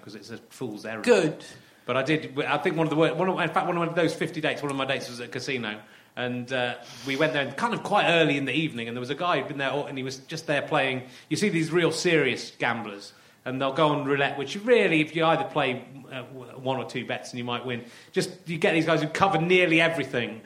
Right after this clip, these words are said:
Speaker 1: with chips. Right, so they're playing pretty much every single number, which means you win most of the time. <laughs> But also it's, it's balanced against that, but, you know, also you'll lose every now and again. But he spent the whole afternoon in there, and he said to me, "I've lost my li-," he was about twenty-four.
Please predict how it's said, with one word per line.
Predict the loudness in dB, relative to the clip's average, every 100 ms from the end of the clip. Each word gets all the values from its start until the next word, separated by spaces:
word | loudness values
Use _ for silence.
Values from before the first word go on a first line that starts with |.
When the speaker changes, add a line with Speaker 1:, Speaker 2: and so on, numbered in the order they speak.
| -4
Speaker 1:
with | -4 -4
chips. | -2 -2 -2 -10 -10 -10 -10 -10 -6 -2
Right, | 0
so | 4
they're | 4
playing | 6 6 4
pretty | 2 4
much | 4 4
every | 2 4 2
single | 4 4
number, | 4 4 4 2 0 -2 -2 0
which | 2 4
means | 6 6 4 0
you | 0 4
win | 6 6 4 2 0 2 6
most | 6 6 6
of | 6
the |
time. | 6 6 6 4 2 2 2 2 0 0 -2 2
<laughs> |
But | 4 6
also | 6 6 6 6
it's, | 4 0 0
it's | 2 0
balanced | 2 4 4 2 -2
against | -2 -2 0
that, | 2 2 2
but, | 2
you | 4
know, | 4 2
also | 0
you'll | 0 0 -2 0
lose | -4 -4 -10 -16 -10
every | -2 0
now | 2
and | 2
again. |
But | 0
he | -2
spent | 0 -2
the | 2
whole | 2 4
afternoon | 2 0 -2 -2
in | -2
there, | -2 -4
and | -4
he |
said | -6 -8
to | -6
me, | -4
"I've | -4 -2
lost | -4 -6 -8
my | -6
li-," | -6
he | -6
was | -4
about | -2 -2 -2
twenty-four. | -4 -4 -6 -6 -8